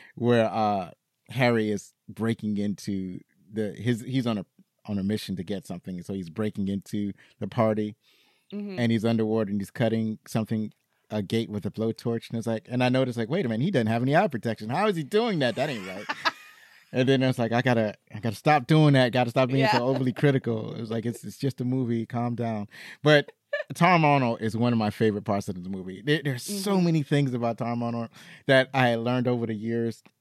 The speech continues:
Speaker 1: and from w-, rewatching this movie. So one of the things is that, um, I didn't realize that, that, like, even, like, when I first watched the movie, I didn't realize he was an actor. Like, I thought that he was just, like, a background person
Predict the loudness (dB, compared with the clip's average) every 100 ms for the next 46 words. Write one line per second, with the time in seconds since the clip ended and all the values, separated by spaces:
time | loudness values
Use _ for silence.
0 | _ 0 2 2 -2 -8 -4 -2 -2 -6
1 | -4 -2 0 -2 -2 -4 -2 -2 -2 -4
2 | -8 -16 -20 -20 _ _ 4 4 6 4
3 | 6 4 4 2 0 -2 0 2 0 _
4 | 0 0 0 -6 _ _ _ _ _ 2
5 | 4 4 4 4 4 2 0 -4 -8 _
6 | _ -6 -2 0 -2 -6 -8 -8 _ 4
7 | 4 6 4 4 2 0 2 0 2 2
8 | 2 0 0 0 0 0 0 0 -2 -4
9 | -4 -4 -4 -6 -8 -8 -4 0 2 2
10 | 2 2 -2 -4 -4 -4 -6 -4 -6 -4
11 | -8 -6 -8 -8 -10 -8 -10 -8 -10